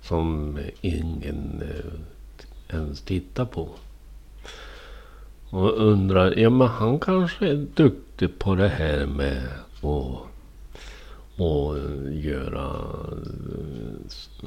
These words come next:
andra saker. I livet så,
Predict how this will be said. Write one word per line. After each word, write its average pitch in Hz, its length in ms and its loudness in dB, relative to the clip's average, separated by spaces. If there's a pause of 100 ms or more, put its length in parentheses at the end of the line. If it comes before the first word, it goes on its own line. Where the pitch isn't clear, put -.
andra 82 540 2
saker. - 540 -4 (1700)
I 98 180 8
livet 117 600 8
så, - 500 -4